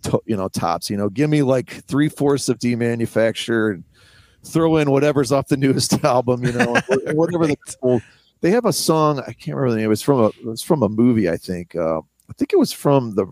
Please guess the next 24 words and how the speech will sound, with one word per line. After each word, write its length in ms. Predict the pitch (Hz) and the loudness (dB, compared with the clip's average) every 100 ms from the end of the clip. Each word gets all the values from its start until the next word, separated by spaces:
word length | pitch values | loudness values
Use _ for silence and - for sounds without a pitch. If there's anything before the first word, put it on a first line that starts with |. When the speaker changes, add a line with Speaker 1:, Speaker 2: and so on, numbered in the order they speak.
| - _ 101 | -14 _ -2
Speaker 1:
remake 480 | 120 127 120 120 110 | 0 2 0 0 -2
of, 220 | 87 92 | -2 -2
uh, 280 | 85 82 85 _ _ _ _ _ _ _ _ - | -2 -2 -6 _ _ _ _ _ _ _ _ -2
Blade 200 | 123 127 | 0 2
Runner. 480 | 139 139 139 139 - _ | 2 2 0 -2 -8 _
I 40 | - | -8
think 160 | 151 | -2
they 80 | 127 | 0
have 80 | 98 | 0
a 40 | |
song 320 | 87 104 98 87 | 0 -2 -2 -2
in 80 | |
there 120 | 95 92 | -2 -2
that's 100 | - | -4
pretty 260 | - 143 | 0 0
cool. 460 | - - 92 82 - 101 | 2 2 4 2 0 -2
There's, 120 | 95 | -2
at 220 | - - | -4 0
least 200 | 123 120 | 0 0
it's 180 | 90 - | -6 -4
in 60 | 95 | -2
the 80 | 80 | 0
video. 480 | 101 90 85 82 - _ _ _ - | 0 0 0 0 -4 _ _ _ -10
Speaker 2:
Okay. 240 | 214 233 | -4 -2